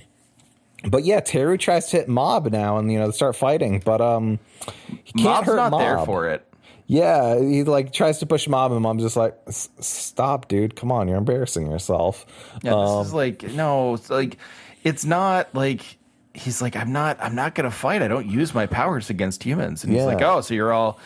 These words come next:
Speaker 2: you're afraid I'll, I'll beat you up." And he's like, "No, I just, like, I really don't wanna hurt you."
Speaker 1: Yeah, it's like, "No, stop, like, zipping around the map like a, like a child. And, uh, you, oh, you can shoot rocks at me. Like, my barrier, it's, it's not gonna,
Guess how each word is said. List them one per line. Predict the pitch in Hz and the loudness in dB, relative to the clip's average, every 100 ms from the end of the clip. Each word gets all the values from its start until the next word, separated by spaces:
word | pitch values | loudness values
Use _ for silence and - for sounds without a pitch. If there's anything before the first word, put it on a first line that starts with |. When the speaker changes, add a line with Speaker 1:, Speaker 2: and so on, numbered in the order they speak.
| - - | -12 -2
Speaker 2:
you're | 131 | 0
afraid | 117 - 143 135 | 0 0 2 2
I'll, | 104 98 - | 0 -2 -2
I'll | 98 | -2
beat | 95 127 113 | 0 0 2
you | 113 | 2
up." | 135 117 - | 2 -2 -4
And | 98 | -4
he's | 95 | -2
like, | 104 | -2
"No, | 113 175 117 | 0 2 2
I | 101 | -2
just, | 127 | -2
like, | 139 107 - - - - _ _ - - - | -4 -4 -6 -16 -20 -20 _ _ -20 -10 -4
I | |
really | 101 101 160 | -2 2 2
don't | 127 | 2
wanna | 104 85 | 0 0
hurt | 135 185 | -2 -2
you." | 92 82 - - | -4 -4 -8 -2
Speaker 1:
Yeah, | 120 127 | -2 0
it's | 131 | 0
like, | 127 | 0
"No, | 156 | 0
stop, | - 143 151 | 0 -2 0
like, | 185 139 | -2 -2
zipping | 117 127 151 135 | -2 0 0 0
around | 131 131 | 0 0
the | 120 | 0
map | 107 131 123 - | 0 0 -2 -4
like | - 95 | -4 -2
a, | 98 | 0
like | 98 - 95 90 | -2 -2 -6 -6
a | |
child. | - - 156 151 87 80 82 - - | -6 -2 2 2 2 0 -2 -6 -4
And, | 107 101 82 | -2 -2 -4
uh, | 104 | -4
you, | 113 - | -2 0
oh, | 113 131 | 0 2
you | 127 | 0
can | 117 120 | -4 -6
shoot | - 135 | -2 0
rocks | 123 117 - - | 2 0 -2 -6
at | 80 | -4
me. | 90 85 | -2 0
Like, | 87 87 90 | 0 0 -2
my | 95 | -2
barrier, | 92 110 127 120 107 98 | 2 2 2 0 0 0
it's, | 95 - - _ - - | -2 -4 -10 _ -20 -10
it's | - | -6
not | 117 139 | -4 -2
gonna, | 139 131 123 | -2 0 -2